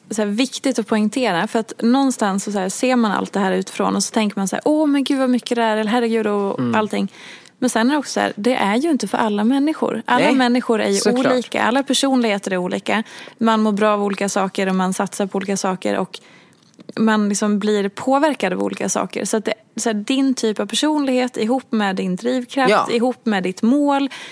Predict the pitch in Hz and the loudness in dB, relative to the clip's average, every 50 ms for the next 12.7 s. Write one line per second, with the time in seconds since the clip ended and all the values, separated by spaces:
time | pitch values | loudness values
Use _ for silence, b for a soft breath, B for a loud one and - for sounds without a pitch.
0 | B B - 247 254 233 226 247 233 269 262 - 240 214 202 202 - - 202 196 | B B -2 0 0 2 0 0 0 0 0 0 0 0 0 0 0 0 -2 -2
1 | 190 - 190 - 196 190 - 202 190 - 208 202 202 196 196 - 202 - - - | -2 -4 -2 -2 -2 -2 -2 -4 -4 -2 -2 0 0 -2 -4 -6 -8 -4 0 0
2 | 277 294 294 - - - - - - - - - - 107 104 - - - - - | 0 0 -2 -4 -8 -10 -10 -10 -12 -12 -10 -6 -6 -4 -6 -6 -8 -10 -10 -12
3 | - - - - - - 247 233 220 208 208 233 208 185 196 - 254 254 233 220 | -12 -12 -12 -6 -2 0 2 2 2 2 0 0 -2 -2 0 0 2 2 2 0
4 | 202 - - 214 190 190 190 - 190 - - 196 185 190 202 214 196 196 190 185 | 0 -2 -4 -2 -2 -2 -2 -4 -4 -4 -4 -2 0 0 0 0 2 0 0 0
5 | 190 190 196 196 202 208 226 220 214 - - - 214 196 - - - - - - | 0 -2 -2 0 0 0 2 0 0 0 0 0 0 -2 -2 -6 -10 -12 -14 -16
6 | - - _ - - 240 220 220 226 240 254 262 262 254 240 - 233 220 202 - | -20 -20 _ -14 -10 -6 -2 0 2 2 2 2 2 0 0 0 -2 -2 -2 -2
7 | 202 208 202 190 208 202 196 190 196 196 196 190 - 208 202 208 220 247 269 226 | -2 -4 -2 -2 -2 -4 -2 0 0 0 0 0 0 0 0 0 2 2 2 0
8 | 202 190 190 - - 196 202 202 208 220 220 214 - 220 196 196 - - _ _ | 0 -2 -4 -2 -2 -2 0 0 2 2 2 0 0 0 -2 -2 -2 -6 _ _
9 | _ - _ _ _ - 220 214 202 - - 214 - 240 240 226 - - 226 208 | _ -20 _ _ _ -4 -4 -4 -2 -4 -4 0 0 2 2 0 0 0 0 0
10 | 208 202 208 214 208 208 214 226 220 202 202 196 190 - 196 190 185 190 - - | 0 0 0 0 2 2 2 2 2 2 0 -2 -2 -2 -2 -2 -2 -4 -6 -4
11 | - 247 226 220 220 220 220 - - 190 196 196 180 202 208 - 202 - 214 214 | -2 0 0 2 0 0 -2 -4 -4 -2 -2 -2 -4 -4 -6 -4 -2 0 0 0
12 | 208 - - 233 240 226 214 202 190 190 196 190 190 | 0 0 0 0 2 2 2 0 0 -2 -2 -2 -2